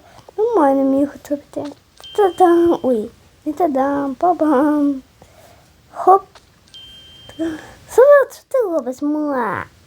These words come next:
Що це таке за прикольчик? Потримай м'ясо.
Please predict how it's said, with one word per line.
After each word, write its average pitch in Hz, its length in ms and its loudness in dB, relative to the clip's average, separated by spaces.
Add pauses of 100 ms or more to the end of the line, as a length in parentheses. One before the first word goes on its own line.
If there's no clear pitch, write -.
(160)
Що 381 160 -2
це 294 460 -2
таке 254 160 2
за 247 120 -4
прикольчик? 220 1120 -6 (580)
Потримай 359 440 0
м'ясо. 247 400 -6